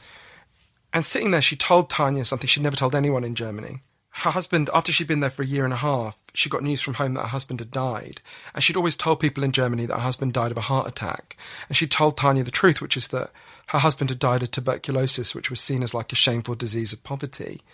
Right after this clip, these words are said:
And that's when Tanya told Nuria something she never talked about. Um, she explained that she'd come to live in Koti when she, she was also sixteen. She'd been thrown out by a middle-class family. She'd come, she lived in a squat. Uh, she got pregnant almost as soon as she got there.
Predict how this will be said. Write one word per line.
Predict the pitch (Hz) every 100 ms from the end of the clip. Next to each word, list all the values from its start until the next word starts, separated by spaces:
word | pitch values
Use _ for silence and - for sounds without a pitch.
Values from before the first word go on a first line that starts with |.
| - - - _ -
And | 160 -
that's | 185 -
when | 226 190
Tanya | - 202 185 139
told | 147 143
Nuria | 175 196 135
something | 139 117 135
she | -
never | 220 147
talked | - - -
about. | - 98 - _ _ _ _ _ _ _ _ - -
Um, | 147 135 - - - -
she | -
explained | 208 - 180 160
that |
she'd | - 190
come | - 165
to | 147
live | 143 139 - - -
in | 135
Koti | - 135 143
when | 127 120
she, | - -
she | - - 185
was | 151
also | 185 185 151
sixteen. | - - - 127 110 117 - - -
She'd | - 160
been | 151
thrown | 131 175 165
out | 151 147
by | 135
a | 127
middle-class | 139 131 - 127 -
family. | 135 135 135 135 135 - - -
She'd | - 143 -
come, | 156 151 147 -
she | - -
lived | 143 135
in | 131
a |
squat. | - - 139 131 - _ - - -
Uh, | 131
she | 117 147
got | - -
pregnant | 160 139 143
almost | 135 131 151
as |
soon | - 135
as | 123
she | 127
got | 131 -
there. | 120 117 113